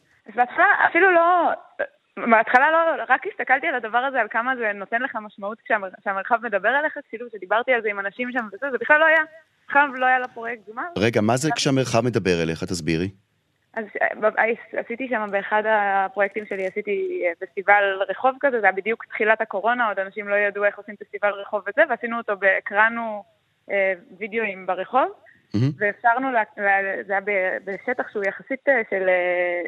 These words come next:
Speaker 1: של אזור של הרבה מהגרים, ואפשרנו לאנשים להגיב בצ'אטים, ופשוט נהיה דבר כזה שכל פעם שאנשים ראו את השפה שלהם בזה, הם מחאו כפיים.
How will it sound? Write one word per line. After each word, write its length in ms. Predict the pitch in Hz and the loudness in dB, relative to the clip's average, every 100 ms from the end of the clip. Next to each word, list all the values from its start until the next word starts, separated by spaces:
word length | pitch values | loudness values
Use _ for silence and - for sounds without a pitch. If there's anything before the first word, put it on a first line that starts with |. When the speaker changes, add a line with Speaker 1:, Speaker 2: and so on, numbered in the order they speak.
| - | -4
Speaker 1:
של 180 | 196 185 | 2 2
אזור 300 | 180 202 208 | 2 0 0
של 120 | 196 | 0
הרבה 200 | 180 190 | 0 2
מהגרים, 440 | 190 180 208 440 480 _ _ _ _ | 2 2 0 -4 -4 _ _ _ _
ואפשרנו 520 | - 220 220 262 269 294 | -2 -2 2 2 4 4
לאנשים 340 | 247 226 262 | 2 2 2
להגיב 380 | 240 208 240 220 | 2 2 -4 -4
בצ'אטים, 500 | 202 - 220 294 349 - _ _ _ | -4 -2 -2 -4 -10 -14 _ _ _
ופשוט 340 | 196 214 262 | -14 -8 -6
נהיה 400 | 240 220 208 214 240 - | -4 2 4 4 0 -2
דבר 240 | 196 202 220 | 0 0 0
כזה 140 | 254 240 | -4 -4
שכל 200 | 240 247 | -4 -2
פעם 140 | 262 | -2
שאנשים 300 | 240 214 233 | -4 -4 -4
ראו 140 | 220 214 | -2 0
את 80 | |
השפה 280 | 233 - - 220 | -2 -6 -2 0
שלהם 340 | 247 226 202 185 | 2 2 0 2
בזה, 440 | 185 180 180 185 | 2 2 -4 -4
הם 140 | 254 226 | -4 -4
מחאו 200 | - 220 | -14 -16
כפיים. 400 | 185 202 208 | -10 -8 -8